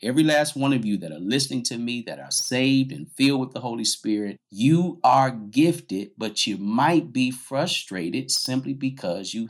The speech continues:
have a lack of understanding. Now, according to God's Word, I want you to go to First Corinthians chapter twelve, verse number one. And I really believe this is gonna help us to unpack and at least show us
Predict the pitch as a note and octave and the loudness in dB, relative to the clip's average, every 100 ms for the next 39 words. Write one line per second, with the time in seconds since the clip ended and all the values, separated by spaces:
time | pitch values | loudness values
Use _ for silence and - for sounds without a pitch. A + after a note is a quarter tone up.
0 | - E2 F2 F#2+ - G2+ - D#2+ F2 G2 | -6 -4 -4 -6 -8 -8 -4 4 4 2
1 | - F#2+ - D2+ D2+ E2+ - A2 G2 D#2+ | -4 -8 -8 -10 -8 -4 -4 0 -2 -2
2 | C2+ - A#2 A2 C3+ - - - E3+ F3 | -10 -4 0 2 0 -8 -8 4 4 6
3 | E3 D#3+ C#3+ C#3+ B2 A#2 G#2+ B2+ G#3+ E4+ | 4 4 4 2 0 0 2 2 2 2
4 | C4+ D#3 C#3 C3+ A2 - B2+ A#2+ - A#2+ | 2 2 2 0 -2 -6 -8 -8 -6 -2
5 | A2+ A#2 G#2+ F2 F2 - A2 G#2 - C3+ | 0 0 -4 -8 -4 -2 2 0 -2 -6
6 | - D#2 C#2 F2 E2+ F2 - F2+ E2+ F2 | -4 -4 -6 -12 -12 -8 -6 -6 -8 0
7 | A#2 A2 G#2+ C3 - C3 D#3+ E3+ D#3+ D3+ | 2 2 0 -10 -2 0 2 2 2 2
8 | D3 C#3+ C3+ C3 B2+ A#2+ A#2 - A#2 - | 2 0 -4 -4 -6 -4 -8 -6 -6 -4
9 | A2 - G#2+ G#2 - B2 A#2+ A2 G#2+ - | -6 -6 -6 -2 4 4 4 -4 -4 -6
10 | G#2 A2+ D3+ E3+ D3+ - C3 C3 A#3+ E2 | -4 4 4 4 0 0 2 2 2 0
11 | D#2 - - - | -6 -4 -6 -8